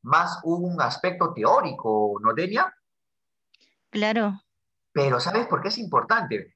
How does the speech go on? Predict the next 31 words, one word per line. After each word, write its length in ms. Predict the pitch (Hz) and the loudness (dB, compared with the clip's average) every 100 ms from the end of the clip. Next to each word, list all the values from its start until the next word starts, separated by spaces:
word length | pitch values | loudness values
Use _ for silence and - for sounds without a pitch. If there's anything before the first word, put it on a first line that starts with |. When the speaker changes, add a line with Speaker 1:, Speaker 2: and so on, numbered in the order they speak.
| _ | _
Speaker 1:
Porque 300 | 127 127 127 | -2 0 -2
en 80 | 120 | 0
la 80 | 117 | 2
elaboración 640 | 117 113 113 113 254 247 | 4 4 4 2 0 -4
de 60 | 226 | -6
un 100 | 220 | -6
instrumento 580 | 208 - 113 139 143 | -8 -8 -4 -4 -4
de 80 | 139 | -8
investigación 720 | 110 107 - 98 - 143 165 - | -8 -10 -4 -4 -2 -2 -4 -6
tienes 280 | 139 151 | -8 -8
que 100 | - | -8
definir 600 | 107 98 - 85 131 190 - | -8 -8 -12 -10 -6 -6 -6
tu 100 | 151 | 0
variable 600 | 156 147 135 135 175 - _ _ | 2 4 2 2 -2 -10 _ _
y 120 | 127 | -10
también 360 | 127 - 131 135 | -4 -4 -4 0
ver 200 | 139 139 | 2 2
qué 140 | 147 | -2
factores 580 | 147 139 - 143 143 180 - | 0 -2 0 0 2 0 -8
o 80 | |
qué 120 | - 127 | -12 -12
dimensiones 720 | 131 107 90 117 120 92 - | -10 -12 -12 -10 -10 -12 -14
tiene. 420 | 139 143 90 - _ _ _ _ _ _ | -6 -6 -6 -12 _ _ _ _ _ _
También 460 | - 104 120 160 175 | -2 -2 0 -2 2
vamos 340 | 156 165 180 | 2 2 -2
a 100 | 120 | 0
ver 280 | 113 139 196 | 2 2 2
en 120 | 113 101 | -6 -6
la 80 | |
utilidad 340 | 98 - 104 143 | -6 -4 -2 -2
metodológica 920 | 147 123 110 123 135 135 175 202 | 0 2 4 4 2 0 -2 -2